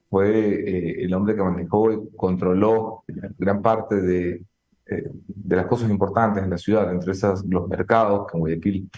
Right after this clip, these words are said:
fue una fuerza importantísima, popular, de respaldo, controló en algunos momentos la seguridad de Guayaquil,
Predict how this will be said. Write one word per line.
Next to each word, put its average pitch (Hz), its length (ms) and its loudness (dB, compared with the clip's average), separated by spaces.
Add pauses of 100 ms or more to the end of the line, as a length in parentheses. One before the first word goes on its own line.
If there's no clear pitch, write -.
(240)
fue 98 100 2
una 90 140 2
fuerza 98 480 2
importantísima, 90 920 0
popular, 87 580 2
de 87 80 -2
respaldo, 101 560 0
controló 90 600 0 (280)
en 87 120 2
algunos 92 280 2
momentos 92 460 0
la 92 100 -6
seguridad 87 440 2
de 85 40 -2
Guayaquil, 85 720 -2